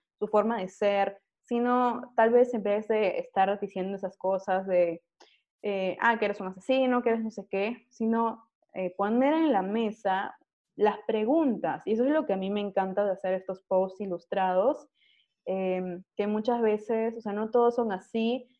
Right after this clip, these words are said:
pero muchas veces no dan una conclusión final, no dan una verdad, sino invitan a la gente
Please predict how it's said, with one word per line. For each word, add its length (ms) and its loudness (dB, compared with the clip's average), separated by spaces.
pero 320 4
muchas 360 -2
veces 420 0
no 220 0
dan 200 4
una 220 0
conclusión 580 -6
final, 480 -4
no 160 -4
dan 220 4
una 220 2
verdad, 420 2
sino 380 0
invitan 460 0
a 60 2
la 160 0
gente 640 -4